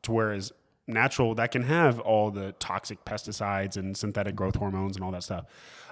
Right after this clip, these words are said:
Um, now, where natural is gonna get you a little bit of savings there is,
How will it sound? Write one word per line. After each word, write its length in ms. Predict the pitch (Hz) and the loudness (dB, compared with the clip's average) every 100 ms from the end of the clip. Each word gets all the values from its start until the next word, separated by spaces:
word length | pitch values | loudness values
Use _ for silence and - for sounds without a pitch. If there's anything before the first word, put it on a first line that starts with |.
| - | 2
Um, 360 | 113 101 95 - _ _ _ - - | 4 4 -2 -8 _ _ _ -20 -2
now, 180 | 147 151 | 8 10
where 160 | 143 135 | 10 8
natural 380 | 135 139 160 | 8 6 4
is 60 | 139 | 6
gonna 160 | 135 120 | 6 6
get 200 | 123 - | 4 4
you 80 | |
a 20 | 110 | 4
little 200 | 110 110 | 4 2
bit 140 | 110 | 2
of 80 | 101 | 2
savings 360 | 113 107 104 104 | 2 2 0 0
there 200 | 107 104 | 0 0
is, 140 | 98 | -2